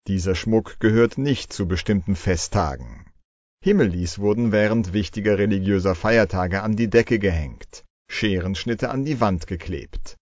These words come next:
Oft wich der alte Schmuck dem neuen. Sie können nun die Ausstellung nach Belieben besichtigen. Ich will mich hier von Ihnen verabschieden, jedoch nicht ohne Sie in die übrigen Ausstellungen einzuladen.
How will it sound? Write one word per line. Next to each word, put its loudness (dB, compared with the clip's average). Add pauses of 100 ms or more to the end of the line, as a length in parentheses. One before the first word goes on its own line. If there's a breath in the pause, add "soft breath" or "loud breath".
(180)
Oft 0
wich 0
der -6
alte 0
Schmuck 0
dem 0
neuen. -4 (1040)
Sie 0
können 4
nun 2
die 0
Ausstellung 2
nach 2
Belieben 4
besichtigen. -2
Ich -2
will 2
mich 0
hier 6
von 2
Ihnen 4
verabschieden, -2 (240)
jedoch -4
nicht 0
ohne 2
Sie 0
in 0
die -4
übrigen 0
Ausstellungen 4
einzuladen. 0